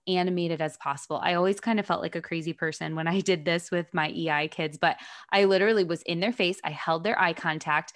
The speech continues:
I gave them, "You can't see me," but, like, my eyes were really wide. I sometimes would even, like, put my finger really close to the button and act like I was gonna push it or act like I was gonna open it, but not,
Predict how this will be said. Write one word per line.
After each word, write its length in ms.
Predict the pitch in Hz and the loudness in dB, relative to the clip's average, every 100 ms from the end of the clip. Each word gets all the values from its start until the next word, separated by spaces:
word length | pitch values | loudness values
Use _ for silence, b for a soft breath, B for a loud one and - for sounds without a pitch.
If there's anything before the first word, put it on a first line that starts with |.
| B B B | B B B
I 80 | 190 | -2
gave 340 | 175 175 190 170 | 4 4 4 4
them, 360 | 165 156 160 - | 2 2 -2 -4
"You 100 | 180 | -4
can't 240 | 190 160 | -4 -4
see 140 | - | -4
me," 120 | 165 156 | -2 -2
but, 120 | 143 | 0
like, 180 | 156 156 | -2 0
my 100 | 156 | 2
eyes 260 | 208 208 196 | 4 2 2
were 120 | 190 | 0
really 240 | 185 185 | 2 2
wide. 400 | 180 185 180 180 - | 2 0 0 0 -2
I 260 | 175 165 160 B B B | 0 0 0 B B B
sometimes 540 | - 269 294 311 240 | 2 2 4 4 4
would 120 | 196 190 | 2 0
even, 680 | 196 180 175 160 160 180 - _ - | 0 2 2 0 -2 -6 -10 _ -4
like, 240 | 170 151 _ | -2 -2 _
put 260 | - 233 - | -2 0 2
my 400 | 180 170 160 160 b b | 2 2 2 0 b b
finger 300 | - 226 185 | 2 4 4
really 260 | 170 220 254 | 6 6 6
close 320 | 247 208 175 | 4 0 0
to 100 | - | -4
the 80 | 170 | -2
button 220 | 160 151 | 0 0
and 140 | 160 - | -2 0
act 320 | 202 208 240 | 2 2 2
like 160 | 202 170 | -4 0
I 100 | 156 | 0
was 160 | 156 156 | 0 -2
gonna 260 | 160 151 _ _ _ - | -4 -4 _ _ _ -8
push 260 | 175 - | -6 -4
it 100 | 160 | -2
or 120 | 156 - | -2 0
act 260 | 202 240 | 0 0
like 140 | 208 175 | 0 0
I 80 | |
was 140 | 165 156 | 0 0
gonna 180 | 160 - | -4 -2
open 300 | 165 160 160 | -4 -2 -2
it, 160 | 160 - B B - | -2 -4 B B -4
but 140 | 190 | -2
not, 320 | 185 185 160 | 2 4 2